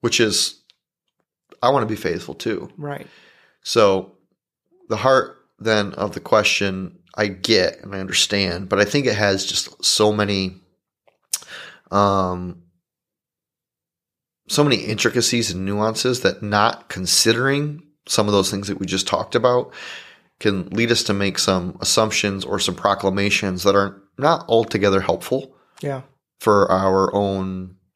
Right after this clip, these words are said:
Speaker 1: you know, like, that song's not biblical.
Speaker 2: Right. Well, I, I think, I think a couple, you know, part of it is, is, like, biblical literacy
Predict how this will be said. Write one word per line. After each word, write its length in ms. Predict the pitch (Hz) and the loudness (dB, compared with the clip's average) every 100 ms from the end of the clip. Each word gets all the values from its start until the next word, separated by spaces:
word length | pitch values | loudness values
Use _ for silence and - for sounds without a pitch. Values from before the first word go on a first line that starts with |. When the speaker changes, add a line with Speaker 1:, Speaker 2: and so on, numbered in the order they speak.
| _ _ _ - | _ _ _ -8
Speaker 1:
you 100 | 104 | -4
know, 120 | 95 | -2
like, 380 | 90 90 - - | 0 -2 -6 -2
that 160 | 107 - | 0 2
song's 460 | 101 92 95 - | 2 2 0 -2
not 200 | 92 - | -6 -4
biblical. 580 | 90 92 90 - - - - - | -4 -4 -8 -10 -10 -12 -18 -14
Speaker 2:
Right. 180 | - - - - - - | -14 -16 -18 -16 -16 0
Well, 220 | 208 - - | 2 2 -4
I, 120 | 185 - 220 | -12 -2 0
I 40 | |
think, 440 | 208 240 208 - - | 2 0 0 -4 0
I 100 | 202 | 0
think 180 | 277 233 | 2 2
a 60 | |
couple, 680 | 180 - 208 214 180 160 - - | 2 2 0 2 2 2 0 -2
you 140 | 156 | 0
know, 280 | 139 127 127 _ _ - | 0 0 -4 _ _ -6
part 220 | - 190 | 2 4
of 100 | 180 | 6
it 100 | 170 | 4
is, 240 | 156 156 165 | 6 6 2
is, 160 | 147 | -2
like, 460 | 139 123 117 - _ _ _ _ _ _ _ _ _ _ _ - | 0 0 -2 -10 _ _ _ _ _ _ _ _ _ _ _ -10
biblical 480 | 127 147 160 165 160 | 0 2 2 0 2
literacy 720 | 143 131 131 123 131 123 123 | 4 2 0 -2 -6 -8 -10